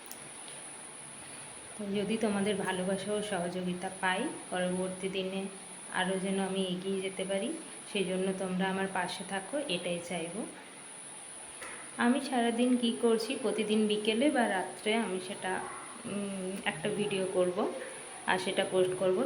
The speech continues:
তোমরা প্লিজ সেগুলো রিপ্লাই দিও, কমেন্ট করো, আর যদি ভিডিওগুলো আমার ভালো লেগে থাকে তাহলে প্লিজ চ্যানেল, আহ,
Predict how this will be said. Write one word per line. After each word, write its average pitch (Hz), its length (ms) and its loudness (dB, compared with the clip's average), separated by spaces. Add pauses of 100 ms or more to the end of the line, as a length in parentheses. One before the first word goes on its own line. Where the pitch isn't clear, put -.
তোমরা 185 340 0
প্লিজ 185 280 4
সেগুলো 180 360 0
রিপ্লাই 180 440 4 (100)
দিও, 190 200 4 (460)
কমেন্ট 202 360 6 (100)
করো, 208 260 6 (320)
আর 190 160 6 (200)
যদি 196 220 4
ভিডিওগুলো 202 540 2
আমার 220 160 4
ভালো 185 260 0
লেগে 190 240 0
থাকে 190 340 -4
তাহলে 185 320 0 (100)
প্লিজ 220 200 2 (120)
চ্যানেল, 190 320 2
আহ, 190 80 -6